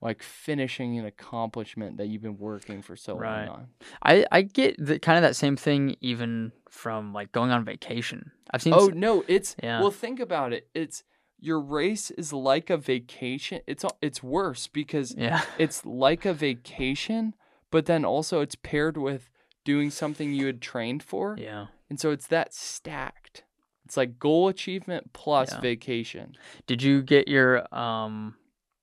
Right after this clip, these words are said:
Speaker 2: what is that place called? Baked Bear ice cream?
Speaker 1: Heck yeah,
Speaker 2: I,
Speaker 1: dude.
Speaker 2: uh, dude, is that
Speaker 1: Twice.
Speaker 2: nearby here?
Speaker 1: Yeah.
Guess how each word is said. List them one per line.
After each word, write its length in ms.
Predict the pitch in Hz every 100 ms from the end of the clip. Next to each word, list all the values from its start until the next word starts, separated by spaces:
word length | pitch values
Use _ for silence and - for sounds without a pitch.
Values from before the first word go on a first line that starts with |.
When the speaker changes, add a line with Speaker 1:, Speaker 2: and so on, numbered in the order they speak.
| _ -
Speaker 2:
what 140 | 120
is 80 | 110
that 100 | 107
place 200 | 120 -
called? 220 | 117 110
Baked 280 | 120 120 -
Bear 380 | 127 131 143 - _ _ _
ice 200 | 143 127
cream? 280 | - 147 151 -
Speaker 1:
Heck 280 | - 120 113 -
yeah, 240 | 120 117 113
Speaker 2:
I, 20 |
Speaker 1:
dude. 300 | 107 110 113 -
Speaker 2:
uh, 40 | -
dude, 460 | 139 127 113 101 -
is 120 | 127 175
that 100 | 190
Speaker 1:
Twice. 80 | 190
Speaker 2:
nearby 360 | 196 156 147
here? 260 | 170 180 175 _
Speaker 1:
Yeah. 280 | 127 113 107